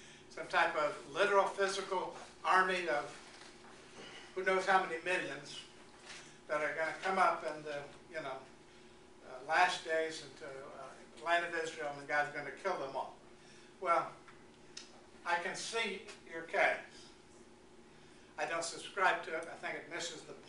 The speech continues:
point. Uh, the point being that, uh, the book of Revelation is about a tale of two cities, one destroyed, and the other put before our eyes as the new community of faith.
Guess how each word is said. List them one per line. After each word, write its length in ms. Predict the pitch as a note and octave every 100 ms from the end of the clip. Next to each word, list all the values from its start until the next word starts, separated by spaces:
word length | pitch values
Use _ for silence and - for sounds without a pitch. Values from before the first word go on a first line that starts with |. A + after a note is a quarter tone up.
| -
point. 180 | - - - - - - - - - - - - - -
Uh, 320 | - D3+ C#3+
the 60 | D3
point 260 | - F#3 -
being 400 | F3 E3 D3+ D3+ - - - - - -
that, 140 | D3 -
uh, 280 | D3 C#3+ C#3 -
the 80 | C#3
book 240 | - -
of 80 | E3+
Revelation 540 | E3+ E3+ E3 D#3+ - E3+
is 220 | F#3+ G3 F#3+
about 480 | - A3 E3 - -
a 180 | -
tale 160 | F3+ G3
of 140 | - -
two 140 | E3+
cities, 460 | - E3 C#3+ C3+ - C#3
one 220 | E3+ E3+
destroyed, 580 | F3 - - D#3 D3 C3+ - - - - - - - - -
and 80 |
the 220 | D3+ D#3 -
other 440 | F#3 - D#3 - - - -
put 160 | G#3 G#3+
before 360 | E3+ E3+ F#3 F3+
our 220 | F3 - D#3+
eyes 340 | D3 D3 D3 D#3
as 80 |
the 140 | D#3+ D3
new 260 | E3 E3+
community 480 | E3+ E3 D#3+ D#3 D3+
of 80 | C#3+
faith. 400 | - D3+ C#3+ -